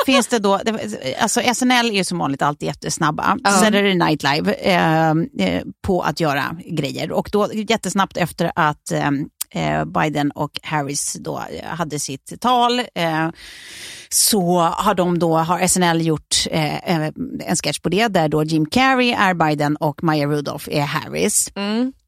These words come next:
Speaker 1: Och där Carrey, eh, äntligen väcker till liv
Speaker 3: Aha,
Speaker 1: sin
Speaker 3: det var så bra.
Speaker 1: gamla, eh,
Speaker 3: Det är Ace Ventura, va?
Speaker 1: Ace Ventura.
Speaker 3: Jag fick gåshud. <laughs>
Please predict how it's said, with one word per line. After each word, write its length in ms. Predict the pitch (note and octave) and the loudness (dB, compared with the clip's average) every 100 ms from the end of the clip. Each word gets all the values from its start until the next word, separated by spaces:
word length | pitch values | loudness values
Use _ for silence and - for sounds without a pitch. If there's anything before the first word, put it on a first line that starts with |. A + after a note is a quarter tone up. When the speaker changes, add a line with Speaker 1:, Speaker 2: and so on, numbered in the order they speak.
| _ - - | _ -16 -6
Speaker 1:
Och 400 | - G#3+ - - - | 0 0 -2 -10 -6
där 320 | F3+ F3 E3+ | 0 2 2
Carrey, 680 | - F#3 F3+ D#3+ D#3 D#3+ D#3+ - G3+ | 0 2 4 4 2 2 0 -2 0
eh, 360 | E3+ E3 D#3 - | 2 2 2 2
äntligen 800 | C#4+ B3 - E3+ E3 D#3+ D#3+ F3+ | 2 2 0 0 2 2 0 -2
väcker 360 | F#3 G3 F#3 F#3+ | -2 -2 0 0
till 200 | - G#3+ | 0 0
liv 520 | D#3+ D3+ D3+ D3 D3+ E3 _ - | 2 2 2 0 -4 -8 _ 0
Speaker 3:
Aha, 140 | G3 F#3+ | 2 4
Speaker 1:
sin 300 | B3+ C4+ C4 | 4 4 4
Speaker 3:
det 60 | |
var 120 | C4 C4 | 2 -2
så 120 | G#3+ | 0
bra. 100 | C4+ | 2
Speaker 1:
gamla, 680 | A3 D#3+ D3+ D#3 D3 D3+ - - - - _ - | 2 2 2 2 0 -2 -6 -14 -20 -20 _ -2
eh, 100 | E3+ E3+ E3 D#3+ | 0 2 0 2
Speaker 3:
Det 200 | D#3 B3 | 2 0
är 40 | |
Ace 120 | C4+ - | -4 -4
Ventura, 500 | G#3 - D#4 G#3 D3 | -4 -2 2 2 0
va? 220 | - G#3 | -2 -2
Speaker 1:
Ace 320 | F#3 E3+ - E3+ | 0 0 -2 -6
Ventura. 440 | - - - F#3+ - _ _ _ _ _ | -6 -6 -6 -8 -14 _ _ _ _ _
Speaker 3:
Jag 140 | F#3 G3+ | -6 -6
fick 120 | D#3 | -6
gåshud. 480 | D3+ E3 - - - D3+ _ _ - | -8 -8 -12 -14 -16 -20 _ _ -10
<laughs> 1300 | B3+ - A4+ - G#4+ G#4 - - F#4+ E4+ _ - - | -6 0 0 0 -4 -6 -6 -10 -10 -10 _ -14 -14